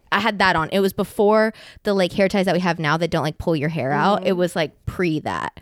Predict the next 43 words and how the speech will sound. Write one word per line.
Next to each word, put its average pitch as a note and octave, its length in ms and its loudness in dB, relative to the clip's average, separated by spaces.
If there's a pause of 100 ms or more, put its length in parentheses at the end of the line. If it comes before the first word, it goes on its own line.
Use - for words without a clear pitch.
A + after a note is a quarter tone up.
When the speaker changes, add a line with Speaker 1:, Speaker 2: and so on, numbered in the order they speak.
Speaker 2:
Mm-hmm. G3 340 -10
Speaker 1:
I - 20 0
had G3+ 160 2
one G3 100 2
of F#3+ 60 0
those F3+ 120 2
on F#3 60 0
my E3+ 60 2
wrist D3+ 260 -2
for, E3 340 0
that E3+ 360 2
was E3 180 0
my, D3 200 0
like, C#3 200 0
jewelry C3+ 420 -4
of C2+ 160 -12
the - 80 -12
night. B1 260 -14 (480)
<laughs> D4 100 2 (2500)
And A#3 120 2
I - 140 4
thought F4+ 160 2
I D4+ 60 4
was C#4+ 120 0
really, A#3 440 0
really G3+ 320 2
eating F#3 260 -2
that F3 160 -2
look. F3+ 220 2
Speaker 2:
It's - 80 -20 (120)
Speaker 1:
And G#3+ 120 0
Speaker 2:
the D4 80 0
fact C4 240 -4
that E4 100 -6
you F4+ 120 0
have, F#4 140 -2
like, F#4 180 -8 (380)
very F#3+ 680 -6
pale F3+ 500 -8
makeup F3+ 300 -16
on C2 300 -14 (240)
for - 140 -16
me. G#3+ 200 -18